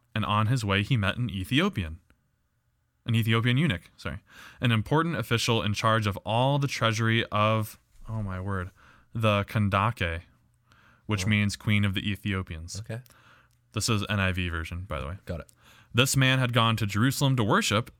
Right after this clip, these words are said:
Speaker 1: and on his way home was sitting in his chariot reading the book of Isaiah the prophet. The Spirit told Philip, 'Go to that chariot and stay near it.' Then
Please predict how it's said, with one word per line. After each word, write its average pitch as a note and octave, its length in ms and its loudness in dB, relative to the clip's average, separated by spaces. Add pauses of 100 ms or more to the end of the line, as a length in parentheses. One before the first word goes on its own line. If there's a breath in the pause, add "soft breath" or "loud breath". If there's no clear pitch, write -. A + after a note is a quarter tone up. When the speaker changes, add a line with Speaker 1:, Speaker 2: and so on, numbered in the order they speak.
Speaker 1:
and A#2 100 0
on A#2 280 2
his A2+ 180 0
way G#2+ 180 4
home D3 340 2
was A#2 140 0
sitting B2+ 280 0
in A2+ 100 2
his G2+ 140 -2
chariot A#2+ 420 0
reading A2 260 2
the G2+ 80 0
book G#2 240 -2
of G#2+ 80 0
Isaiah G2 480 2
the F2+ 80 -6
prophet. G#2 480 -4 (640 soft breath)
The - 80 -6
Spirit A#2+ 640 0 (160)
told G2 260 -4
Philip, F#2+ 340 -4 (200)
'Go A2+ 240 2
to A2 140 -4
that G#2+ 200 0
chariot F2+ 500 -2
and G2+ 140 -6
stay A2 380 0
near G2 240 2
it.' - 200 -8 (720 soft breath)
Then A2 460 0